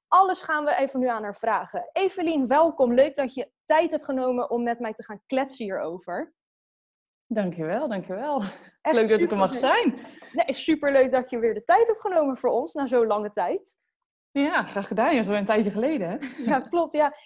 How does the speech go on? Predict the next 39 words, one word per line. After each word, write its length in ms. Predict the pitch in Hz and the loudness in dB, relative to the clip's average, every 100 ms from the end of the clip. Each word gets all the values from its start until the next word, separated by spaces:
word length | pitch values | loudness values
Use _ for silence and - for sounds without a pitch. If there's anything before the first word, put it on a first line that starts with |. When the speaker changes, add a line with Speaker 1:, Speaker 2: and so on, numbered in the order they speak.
| - | -4
Speaker 1:
Evelien 440 | 311 294 285 294 | -2 0 -2 -4
en 100 | 277 | -4
ik 140 | 294 | -6
hadden 260 | 240 262 277 | -2 0 0
het 120 | 247 | -2
er 60 | 233 | -2
net 220 | 220 214 | -4 -4
over. 300 | 208 220 233 | -4 -4 -4
We 60 | 226 | -4
hadden 180 | 233 | -2
even 260 | 220 233 233 | -2 -4 -6
gespiekt 480 | 233 - - 285 277 | -12 -14 -10 -8 -6
en 100 | 226 | -8
ons 140 | 233 | -6
laatste 400 | 220 226 277 277 | -2 0 0 -6
Skype-gesprek 840 | 247 - 240 285 - - 226 220 - | -12 -4 -2 -2 -8 -12 -4 -4 -4
is 160 | 226 | -8
in 100 | 226 | -8
april 360 | 208 - 233 254 | -10 -6 -2 -2
tweeduizend 400 | 247 220 214 - | -2 -4 -4 -10
achttien 440 | - - - 196 185 | -8 -8 -10 -14 -12
geweest. 520 | 170 165 262 302 _ _ _ _ _ _ | -10 -8 -8 -10 _ _ _ _ _ _
Ik 180 | - 269 | -4 -4
Speaker 2:
Ja. 60 | 208 | -2
Speaker 1:
zou 120 | 233 | -4
echt 140 | 233 | -4
zeggen, 320 | 254 240 240 | -4 -4 -4
schami 460 | 233 - 262 262 226 | -6 -4 -4 -2 -2
bami, 380 | 226 254 214 220 | 0 0 -2 -6
zeg 160 | 226 196 | -8 -12
ik 80 | |
dan 100 | 202 | -12
altijd. 420 | 202 196 196 339 - 226 302 392 - | -10 -8 -6 -6 -6 -4 2 2 4
<laughs> 460 | 294 254 - - - | 0 0 -8 -10 -4
Dat 180 | 240 - | -4 0
kan 260 | 285 294 | 2 2
gewoon 260 | - 277 247 | 4 2 4
echt 320 | 226 269 311 | 0 -2 -4
niet. 200 | 233 269 | -6 -6